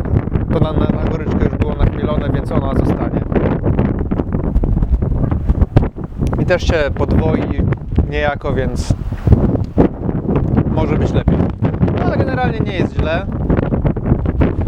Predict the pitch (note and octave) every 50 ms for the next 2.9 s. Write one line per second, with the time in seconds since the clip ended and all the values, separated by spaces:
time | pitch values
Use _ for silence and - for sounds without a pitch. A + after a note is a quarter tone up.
0 | - - - - - - - - - - - - - - - - - - - -
1 | - - - - - - - - - - - - - - - - - F#3+ - -
2 | - - - - - - G#3+ G#3+ G3+ G#3+ G#3 G3+ G3 G3 F3+ - -